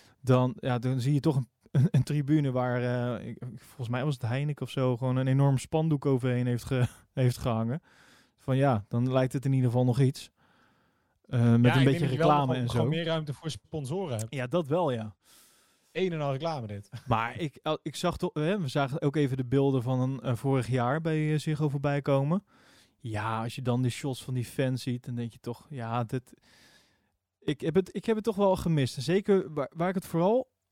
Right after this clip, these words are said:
Speaker 1: eh, waar het voor mij vooral opviel was, eh, op, eh, op start-finish.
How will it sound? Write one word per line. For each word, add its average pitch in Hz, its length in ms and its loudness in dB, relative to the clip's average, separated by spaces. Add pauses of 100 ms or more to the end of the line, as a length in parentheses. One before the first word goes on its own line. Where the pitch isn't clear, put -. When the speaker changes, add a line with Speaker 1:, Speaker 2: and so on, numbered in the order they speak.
(120)
Speaker 1:
eh, 175 100 0 (380)
waar 160 120 2
het 156 100 -2
voor - 80 -6
mij 160 160 2
vooral 151 220 2
opviel 180 360 2
was, 160 200 -2
eh, 151 360 0
op, 147 240 -4
eh, 139 200 4
op - 120 -2
start-finish. 123 640 -4